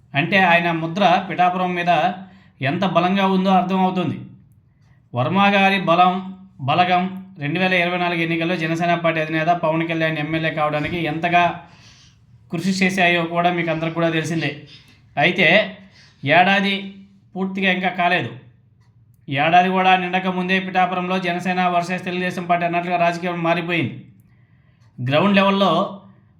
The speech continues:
వర్మ గారి పెత్తనం సహించమని చెప్పేసి జనసేన పార్టీ అంటుంటే బలంగా ఉన్నటువంటి టీడీపీని ఎలా పక్కన పెట్టేస్తారన్నది వర్మ యొక్క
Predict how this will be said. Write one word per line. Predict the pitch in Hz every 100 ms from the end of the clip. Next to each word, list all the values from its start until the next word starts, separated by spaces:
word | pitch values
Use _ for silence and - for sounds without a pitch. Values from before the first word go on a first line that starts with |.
| 135
వర్మ | 143 190
గారి | 202 202 190 190
పెత్తనం | 190 175 190 190
సహించమని | 185 170 190 190 202 190
చెప్పేసి | 185 180 190
జనసేన | 190 175 185 190
పార్టీ | 190 185 180
అంటుంటే | 170 175 180 175 151 185 - - - _ _ -
బలంగా | 131 147 202 214 208
ఉన్నటువంటి | 208 208 202 196
టీడీపీని | 196 196 202 196 202 196
ఎలా | 190 196 196 196 - 175
పక్కన | 170 196
పెట్టేస్తారన్నది | 190 190 185 185 190 180 180 185 185 180 185 - - _ _ 156
వర్మ | 160 190
యొక్క | 190 185 185